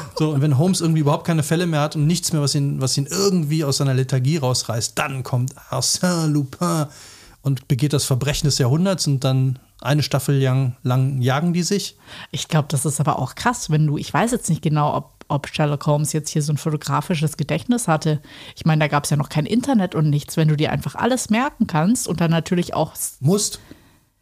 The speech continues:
Speaker 2: und
Speaker 1: Der muss
Speaker 2: dann
Speaker 1: ja alles im Kopf haben.
Speaker 2: und dann, äh, alle Querverweise, also wenn du eben diesen, weiß ich nicht, wie der,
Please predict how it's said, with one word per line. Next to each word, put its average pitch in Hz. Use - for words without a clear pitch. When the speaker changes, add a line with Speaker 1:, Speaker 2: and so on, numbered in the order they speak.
Speaker 2:
und 185
Speaker 1:
Der 165
muss 165
Speaker 2:
dann 165
Speaker 1:
ja 117
alles 113
im 117
Kopf 113
haben. 101
Speaker 2:
und 180
dann, 180
äh, 160
alle 165
Querverweise, 170
also 156
wenn 175
du 190
eben 175
diesen, 165
weiß 160
ich 190
nicht, 165
wie 180
der, 156